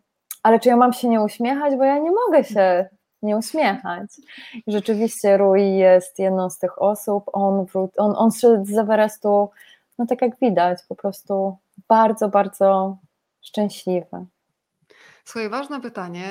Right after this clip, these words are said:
Speaker 2: pani Bożeny, pani Magdo, pytanie socjologiczne. Czy tam w bazie ludzie się integrują,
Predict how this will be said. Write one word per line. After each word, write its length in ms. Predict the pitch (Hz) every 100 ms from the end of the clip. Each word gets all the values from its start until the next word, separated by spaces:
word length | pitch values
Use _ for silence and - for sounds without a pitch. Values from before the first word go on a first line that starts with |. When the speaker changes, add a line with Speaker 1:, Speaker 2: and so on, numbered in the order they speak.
| 214 208
Speaker 2:
pani 180 | 202 190
Bożeny, 640 | 196 180 196 196 202 214
pani 180 | 220 214
Magdo, 380 | 214 208 185 185
pytanie 380 | 196 226 247 240
socjologiczne. 760 | 220 220 208 208 185 175 185
Czy 100 | 180
tam 200 | - 254
w 60 | 247
bazie 600 | 202 190 170 175 180 196
ludzie 240 | 208 220 214
się 140 | -
integrują, 840 | 214 220 208 196 196 196 208 247